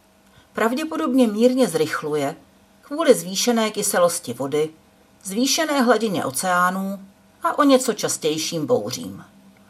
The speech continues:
Měří se to ale velmi nesnadno. A moře ohlodávalo pevninu od jak živa.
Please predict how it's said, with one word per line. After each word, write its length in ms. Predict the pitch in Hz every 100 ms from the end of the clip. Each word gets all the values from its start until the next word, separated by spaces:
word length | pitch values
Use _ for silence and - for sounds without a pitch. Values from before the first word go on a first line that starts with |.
| - - -
Měří 300 | 156 143 202
se 140 | 240
to 160 | 233 233
ale 240 | 208 202
velmi 360 | 180 165 160 165
nesnadno. 600 | 139 - 139 120 120 117 - - _ _ _ _ _ -
A 80 | 180
moře 320 | 175 247 285
ohlodávalo 680 | 226 185 226 226 220 226 226
pevninu 440 | 220 175 175 180
od 160 | 175 143
jak 200 | 135 127
živa. 340 | - 117 -